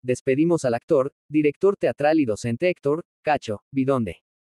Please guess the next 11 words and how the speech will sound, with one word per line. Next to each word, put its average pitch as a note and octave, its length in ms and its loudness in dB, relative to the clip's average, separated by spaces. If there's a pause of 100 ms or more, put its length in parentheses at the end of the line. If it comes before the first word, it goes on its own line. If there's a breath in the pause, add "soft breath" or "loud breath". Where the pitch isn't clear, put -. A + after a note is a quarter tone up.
(440)
Su D#3 160 -2
extensa A3 420 -2
trayectoria D3 640 0
incluye D#3 400 0
recordados C#3 640 0
trabajos A#2+ 480 -2
en C3+ 80 -2
teatro, D#3+ 480 0
televisión B2+ 580 0
y E3+ 80 -2
cine. B2 340 -4